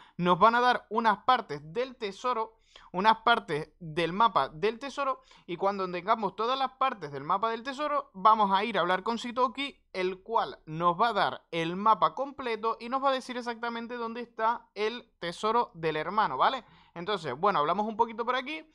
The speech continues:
y nada, chicos, les voy a decir exactamente dónde está la ubicación, quitamos esto un poco, entramos aquí en el juego y exactamente estoy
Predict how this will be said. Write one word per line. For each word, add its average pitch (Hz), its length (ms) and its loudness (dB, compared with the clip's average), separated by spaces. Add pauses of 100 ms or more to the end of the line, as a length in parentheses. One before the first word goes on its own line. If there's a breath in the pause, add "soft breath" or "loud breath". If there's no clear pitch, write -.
(240 loud breath)
y 196 100 -4
nada, 196 220 2
chicos, 143 320 -4 (220 loud breath)
les 175 140 2
voy 214 160 2
a - 20 0
decir 247 260 -2
exactamente 233 760 -6 (260 soft breath)
dónde 214 440 0
está 226 200 -4
la 220 100 0
ubicación, 233 600 -4
quitamos 190 400 -4
esto 214 200 -10
un 233 140 -14
poco, 269 380 -6
entramos 202 420 -2
aquí 220 240 -4
en 247 80 -4
el 247 100 -4
juego 277 440 -2
y 226 160 -12
exactamente 247 1000 -8
estoy 240 480 -8